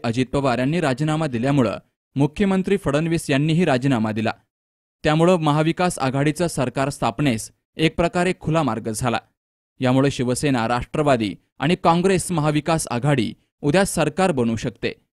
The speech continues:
या सरकारमध्ये संगमनेरचे बाळासाहेब थोरात यांची उपमुख्यमंत्रीपदी वर्णी लागण्याचं जवळपास निश्चित झालंय. या पदाबरोबरच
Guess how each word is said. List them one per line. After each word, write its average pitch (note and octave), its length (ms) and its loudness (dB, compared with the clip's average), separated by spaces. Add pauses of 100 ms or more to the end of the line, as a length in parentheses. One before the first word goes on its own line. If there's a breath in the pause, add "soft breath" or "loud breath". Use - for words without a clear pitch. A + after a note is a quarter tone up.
(300)
या C#3 120 2
सरकारमध्ये D#3+ 600 0
संगमनेरचे D#3+ 680 0
बाळासाहेब C3+ 500 0 (100)
थोरात B2 300 0 (420)
यांची C#3+ 400 4
उपमुख्यमंत्रीपदी F#3 1000 0
वर्णी C#3+ 340 2
लागण्याचं C#3+ 420 0
जवळपास C#3 560 0
निश्चित A#2 440 0
झालंय. A#2 260 0 (520)
या B2+ 120 4
पदाबरोबरच C3+ 840 2